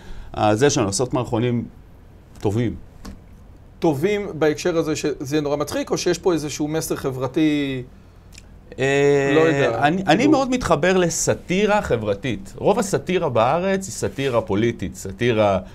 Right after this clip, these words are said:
Speaker 1: "הוא אמר ככה", אני שונא את זה, זה לא מצחיק, זה רכילות. מה זה סאטירה? שאתה נו-, שם מראה ל-, ל-, ל-, לפוליטיקה, מראה קומית, אומר לאנשים, "תסתכלו איך זה נראה,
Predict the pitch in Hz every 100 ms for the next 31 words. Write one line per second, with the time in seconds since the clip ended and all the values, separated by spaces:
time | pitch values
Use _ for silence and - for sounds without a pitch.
0 | - 104 110 110 110 - 156 160 143 120
1 | 107 113 139 180 190 110 110 156 165 -
2 | 95 92 90 - 113 147 - - 156 143
3 | 156 185 202 180 165 147 113 104 98 -
4 | 117 113 - - 160 175 165 135 113 117
5 | 131 165 190 202 208 - - - - -
6 | - - 98 110 - 110 110 110 107 107
7 | 110 117 131 170 190 - 113 98 107 135
8 | 170 180 127 95 104 139 131 131 147 -
9 | - - 139 131 113 120 120 117 131